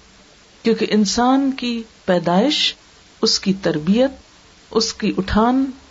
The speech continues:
سب سے مشکل کام ہے۔ یہ دنیا کا سب سے نازک کام اور سب سے مشکل کام ہے، کیونکہ آپ دیکھیں گے کہ جانوروں کے بچے جب پیدا ہوتے ہیں، وہ بےچارے خود ہی پل جاتے ہیں، پیدا ہوتے ہی چل پڑتے ہیں۔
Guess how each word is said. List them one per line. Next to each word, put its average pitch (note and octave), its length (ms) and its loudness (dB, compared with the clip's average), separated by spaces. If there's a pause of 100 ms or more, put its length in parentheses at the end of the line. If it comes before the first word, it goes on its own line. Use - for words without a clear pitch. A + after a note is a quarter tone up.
(220)
سب - 240 -4
سے - 140 -2
مشکل E3 360 -2
کام D3 260 -6
ہے۔ D#3 140 -14 (720)
یہ G3+ 60 -2
دنیا G#3 320 4
کا A3+ 160 -2 (320)
سب - 240 -4
سے - 240 0
نازک F3+ 560 0
کام C#4 300 0 (120)
اور - 120 -4
سب C4+ 220 -4
سے - 120 -2
مشکل G3+ 380 0
کام D#3+ 240 -6
ہے، - 160 -18 (1400)
کیونکہ G#3+ 340 2 (160)
آپ F#3+ 200 2
دیکھیں A3+ 260 0
گے A#3+ 100 -2
کہ A3+ 120 0
جانوروں F#3+ 440 2
کے A#3+ 120 0
بچے G3 320 0
جب A3 220 2
پیدا E3+ 240 0
ہوتے A3 320 0
ہیں، A3+ 140 -4 (180)
وہ - 100 -6
بےچارے A#3 340 0
خود A3+ 180 0
ہی A#3 60 -2
پل F3 220 0
جاتے D#3 340 -2
ہیں، C#3+ 100 -16 (600)
پیدا A3 300 2
ہوتے A3+ 320 2
ہی C4+ 160 0
چل A3 220 2
پڑتے E3+ 360 -4
ہیں۔ D#3 80 -10